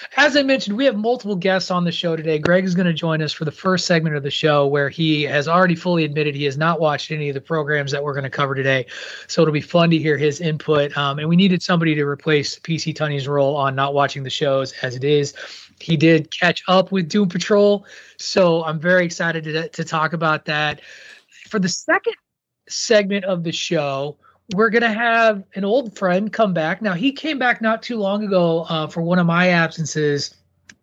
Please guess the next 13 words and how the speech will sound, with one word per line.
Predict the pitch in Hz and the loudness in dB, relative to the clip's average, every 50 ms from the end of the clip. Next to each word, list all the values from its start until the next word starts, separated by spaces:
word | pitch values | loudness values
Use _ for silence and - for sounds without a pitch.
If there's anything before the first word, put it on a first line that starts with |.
| _ _ - - - _ _ - | _ _ -20 -20 -20 _ _ 0
Uh, | 170 165 165 | 0 0 2
one | - 185 | 0 0
of | 190 | 2
the | 175 170 | 4 4
many | 175 180 180 | 4 4 4
times | 170 - 175 165 151 175 | 2 2 0 0 0 0
I | 170 170 | 2 2
was | 175 165 160 | 2 2 2
out | 156 151 156 165 | 2 0 0 0
during | 151 160 160 160 151 | 0 2 2 2 0
August, | 147 143 160 180 180 160 143 - - | 0 0 2 2 2 2 0 -2 -4
I | 151 135 | -6 -8
think | - - 143 139 131 | -6 -8 -10 -12 -12